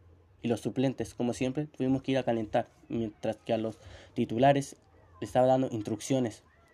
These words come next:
El árbitro llamó para que comenzara el segundo tiempo. Comenzó,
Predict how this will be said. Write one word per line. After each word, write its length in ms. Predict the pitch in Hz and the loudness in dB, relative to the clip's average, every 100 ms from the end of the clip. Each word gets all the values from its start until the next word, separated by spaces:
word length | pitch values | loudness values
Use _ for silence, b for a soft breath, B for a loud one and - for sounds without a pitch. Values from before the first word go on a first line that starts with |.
| _ _ - _ _ _ _ _ _ - _ _ _ _ | _ _ -20 _ _ _ _ _ _ -20 _ _ _ _
El 120 | 117 120 | 0 4
árbitro 380 | 135 156 - | 4 2 0
llamó 400 | 139 117 113 123 - | 0 0 0 -2 -2
para 200 | - 117 | 4 4
que 80 | 113 | 4
comenzara 340 | 110 110 117 131 | -2 -4 -4 -4
el 60 | |
segundo 360 | - 107 117 123 | -4 -4 -4 -2
tiempo. 340 | 123 135 - - _ - b b b b b - | -2 -4 -8 -20 _ -20 b b b b b -4
Comenzó, 460 | 120 110 104 123 | -2 -2 -2 -4